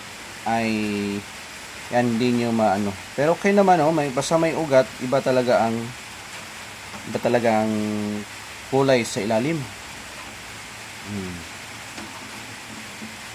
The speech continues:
Di ba? Yan. Di ba? So, simula bukas po, pagka eighteen days na, ah, papunta ng nineteen days, medyo mainit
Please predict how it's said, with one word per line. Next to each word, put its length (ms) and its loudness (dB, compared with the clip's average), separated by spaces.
Di 80 -2
ba? 160 0
Yan. 240 2
Di 160 -6
ba? 320 0
So, 160 0
simula 400 6
bukas 480 4
po, 320 4
pagka 240 4
eighteen 320 0
days 320 2
na, 320 6
ah, 640 6
papunta 480 0
ng 160 2
nineteen 400 2
days, 320 0
medyo 240 0
mainit 400 4